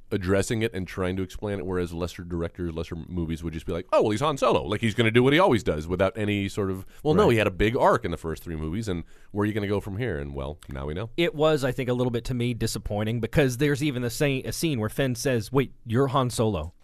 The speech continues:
Speaker 3: The war hero?
Speaker 1: Right.
Speaker 3: The leader of the rebellion?"
Speaker 1: <laughs> Everybody knows him
Speaker 3: Yeah.
Speaker 1: and Luke Skywalker. Rey knows all about Luke.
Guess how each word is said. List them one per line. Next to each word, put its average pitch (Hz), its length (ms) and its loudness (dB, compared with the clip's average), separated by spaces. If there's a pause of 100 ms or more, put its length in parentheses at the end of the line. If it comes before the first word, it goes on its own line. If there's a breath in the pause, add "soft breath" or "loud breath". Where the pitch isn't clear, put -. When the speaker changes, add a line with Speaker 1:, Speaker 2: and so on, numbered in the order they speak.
(1000)
Speaker 3:
The 135 100 6
war 135 320 6
hero? 165 460 4 (140)
Speaker 1:
Right. 208 240 -2
Speaker 3:
The 147 80 6
leader 156 320 6
of 143 80 6
the 139 80 6
rebellion?" 147 560 8
Speaker 1:
<laughs> - 0 -
Everybody 220 380 6
knows 120 500 4 (100)
him 196 320 4
Speaker 3:
Yeah. 220 160 10
Speaker 1:
and 135 100 6
Luke 165 120 6
Skywalker. 101 720 4
Rey 107 140 4
knows 110 180 2
all 131 220 6
about 113 240 0
Luke. 82 240 -6